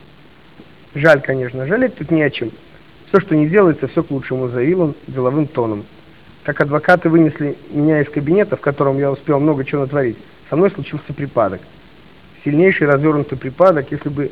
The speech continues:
не медицинские навыки одного из моих сотрудников, я бы прямо там и умер.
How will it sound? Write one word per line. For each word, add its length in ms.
не 100
медицинские 560
навыки 360
одного 300
из 80
моих 180
сотрудников, 520
я 80
бы 80
прямо 320
там 240
и 40
умер. 280